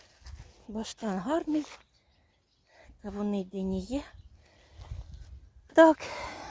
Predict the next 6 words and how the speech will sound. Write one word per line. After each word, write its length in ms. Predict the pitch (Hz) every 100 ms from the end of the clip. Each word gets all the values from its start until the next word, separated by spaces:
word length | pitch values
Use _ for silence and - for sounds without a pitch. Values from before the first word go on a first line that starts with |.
| -
оце 240 | - -
така 280 | 311 269 -
площа 520 | - 254 277 - 254 - - - _ _ - _ -
помідорів, 640 | 254 254 226 233 208 190 - - - - - - - - - - - - - -
які 480 | 220 214 - 311 311 - 233
на-, 120 | -